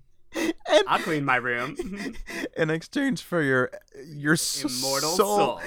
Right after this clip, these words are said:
Speaker 2: soul. <laughs>
Speaker 1: And then they do this little thing where he, like, rubs his hands <laughs> together.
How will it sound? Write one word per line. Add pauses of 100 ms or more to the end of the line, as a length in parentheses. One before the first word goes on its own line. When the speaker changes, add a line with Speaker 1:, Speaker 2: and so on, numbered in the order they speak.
(220)
Speaker 2:
soul.
<laughs>
Speaker 1:
And
then
they
do
this
little
thing
where
he,
like,
rubs
his
hands
<laughs>
together.